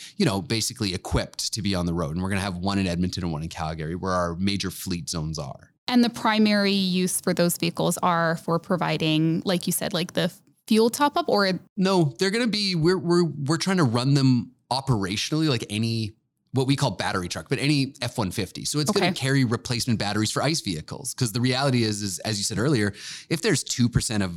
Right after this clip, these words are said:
Speaker 1: vehicles on roads are E Vs, it'd be super inefficient for us to just drive around with them. So they're gonna carry replacement batteries. They're gonna be able to do everything a traditional, what we call light service truck would do. So battery installs, unlocks, tire changes,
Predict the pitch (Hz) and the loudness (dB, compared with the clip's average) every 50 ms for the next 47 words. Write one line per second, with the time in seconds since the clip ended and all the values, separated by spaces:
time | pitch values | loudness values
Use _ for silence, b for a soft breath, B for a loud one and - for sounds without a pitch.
0 | 85 - - 95 95 101 104 107 - - 101 87 98 90 87 90 95 98 87 95 | -8 -12 -10 -6 -4 -2 -2 -2 -2 -4 -4 -2 -2 -2 -2 -2 -2 -2 -4 -6
1 | 87 - 90 95 95 82 90 92 90 92 101 92 87 92 - - - - - 151 | -6 -6 -6 -6 -6 -4 -4 -4 -4 -4 -4 -4 -4 -4 -4 -2 -2 -2 -2 -2
2 | 135 127 117 - 101 104 101 - - 98 - - 90 80 - 104 92 - - - | 0 0 -2 0 0 -2 -2 -2 -4 -4 -4 -4 -6 -6 -6 -6 -6 -4 -6 -6
3 | 90 87 95 - - - 90 85 85 85 85 82 85 82 85 87 85 78 - - | -6 -6 -4 -4 -2 -2 -2 -2 -2 -2 -2 -4 -2 -2 -2 -4 -4 -6 -6 -8
4 | 73 71 82 - - 120 107 B B B B B B 135 139 170 175 156 - - | -8 -8 -6 -4 -4 -4 -4 B B B B B B -2 0 0 0 -2 0 0
5 | 131 127 120 101 101 - - 90 87 - - 101 92 - 90 90 92 90 90 95 | 0 0 0 0 -2 -2 -4 -6 -6 -4 -4 -4 -4 -2 -2 -2 -2 -2 -2 -2
6 | 92 87 - 127 117 151 160 127 147 147 131 127 110 110 85 82 117 110 104 - | -4 -2 -2 0 2 4 4 4 4 2 2 2 0 -2 -2 -2 -4 -4 -4 -6
7 | - - 104 113 123 123 139 147 143 143 143 135 139 139 131 - - 101 92 - | -8 -6 -4 -4 -2 0 2 2 2 2 0 0 0 0 -2 -2 -4 -8 -8 -6
8 | - - - 98 85 - - 104 101 - - 135 123 123 120 110 113 113 107 - | -6 -6 -6 -4 -4 -4 -4 -4 -4 -4 -2 0 2 2 2 2 0 0 -2 -4
9 | B B B B B - 104 101 104 104 - 110 92 87 90 104 101 - - 113 | B B B B B -4 -4 -2 -2 -2 -2 -2 -2 -2 -4 -4 -4 -4 -4 -2
10 | 98 101 - - - 104 - - 139 131 123 139 143 135 - 95 85 78 - 98 | -2 -2 -4 -4 -4 -4 -2 -2 0 0 2 2 0 0 0 -4 -6 -6 -4 -4
11 | 92 101 104 104 104 101 101 98 98 - - 98 95 95 98 98 92 - - - | -2 -2 0 0 0 0 0 0 -2 -2 -2 -2 -2 -2 -2 -4 -4 -6 -8 -6
12 | 98 101 104 101 98 92 92 92 95 92 - - - - 95 92 95 95 87 - | -4 -2 0 0 0 0 0 0 -2 -2 -4 -6 -8 -8 -6 -4 -4 -4 -4 -4
13 | 107 95 98 98 107 123 131 131 | -4 -2 -2 -2 -2 -2 -2 -4